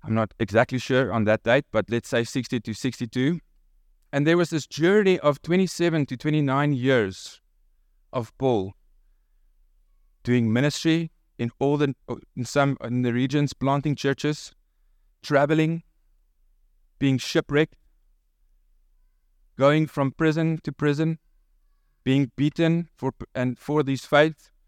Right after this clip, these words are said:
being persecuted from one city to the next. And I can imagine, and when he wrote, "I can do all things through Christ," it wasn't just a statement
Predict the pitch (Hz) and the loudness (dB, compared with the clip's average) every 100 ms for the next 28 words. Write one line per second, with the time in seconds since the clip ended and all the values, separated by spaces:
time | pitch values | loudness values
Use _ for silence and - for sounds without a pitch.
0 | _ _ _ _ _ _ _ _ _ - | _ _ _ _ _ _ _ _ _ -2
1 | 135 131 165 160 165 160 160 160 - 131 | -2 0 0 0 -2 0 2 2 -2 -4
2 | 127 147 - 160 160 - 139 131 156 - | 0 -2 -2 0 0 -2 -2 0 0 -4
3 | - _ _ _ _ _ _ _ _ _ | -16 _ _ _ _ _ _ _ _ _
4 | _ - 131 143 160 139 160 135 110 120 | _ -6 -4 0 2 4 4 4 0 -4
5 | - _ _ _ _ _ _ _ _ _ | -10 _ _ _ _ _ _ _ _ _
6 | - 120 117 151 151 131 151 131 - - | -10 -4 2 2 2 4 4 4 -2 -4
7 | 147 143 147 127 - 147 143 - 139 127 | -2 0 -2 -2 -2 -2 -2 -2 -2 -2
8 | 131 123 151 135 - - 120 143 156 127 | -6 -2 0 0 -2 -8 -4 -2 -2 -2
9 | 135 147 - - 135 - - 139 - 110 | -2 -4 -4 -8 -8 -8 -2 -2 -2 -6
10 | 92 | -8